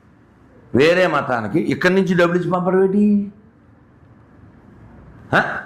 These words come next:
తీసుకునే వాళ్ళకి లేకపోవచ్చు, నీకు ఉండాలిగా. అది వ్యక్తిగతం కదా. కాశీయాత్ర వ్యక్తిగతమేనా? కుంభమేళ వ్యక్తిగతమేనా? తిరుమల వ్యక్తిగతమేనా?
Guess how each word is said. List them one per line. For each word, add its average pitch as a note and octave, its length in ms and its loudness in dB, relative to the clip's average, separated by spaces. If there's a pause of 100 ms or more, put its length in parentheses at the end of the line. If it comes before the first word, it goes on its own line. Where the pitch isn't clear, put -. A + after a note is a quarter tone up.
(140)
తీసుకునే A#2 360 2
వాళ్ళకి G3+ 240 2
లేకపోవచ్చు, D#3 440 -2
నీకు D3+ 180 0
ఉండాలిగా. D#3+ 760 0 (520)
అది G2 120 2
వ్యక్తిగతం F3+ 540 0
కదా. C#3+ 500 2 (2250)
కాశీయాత్ర E3 560 0
వ్యక్తిగతమేనా? G#3 760 -2 (1400)
కుంభమేళ D3+ 360 2
వ్యక్తిగతమేనా? G3 720 0 (1200)
తిరుమల D3 260 4
వ్యక్తిగతమేనా? G3 880 0